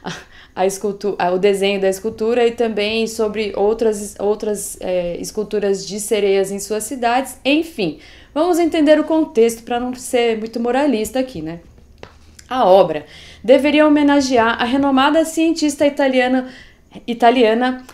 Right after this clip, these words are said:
Rita Levi Montalcini. Essa mulher, a Rita, ela ganhou um Nobel de Medicina em oitenta e seis,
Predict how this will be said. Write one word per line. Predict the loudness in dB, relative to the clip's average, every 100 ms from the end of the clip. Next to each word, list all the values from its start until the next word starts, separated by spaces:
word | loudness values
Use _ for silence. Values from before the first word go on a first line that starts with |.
| -18
Rita | -2 0 0 2 0 2
Levi | 2 2 2 0 0 -2
Montalcini. | 0 0 0 -2 -4 -6 -4 -2 -4 -8 -14 -20 _ -20 -20 -20 -4
Essa | -2 2 2
mulher, | 4 6 6 4
a | 0
Rita, | -2 -4 -4 -4 2
ela | 4 4
ganhou | 4 2 4
um | 2 2 0
Nobel | 2 2 6 6 4
de |
Medicina | 0 -2 -2 -4 0 0
em | 2
oitenta | 0 -2 -4
e | -4
seis, | -2 2 2 0 -8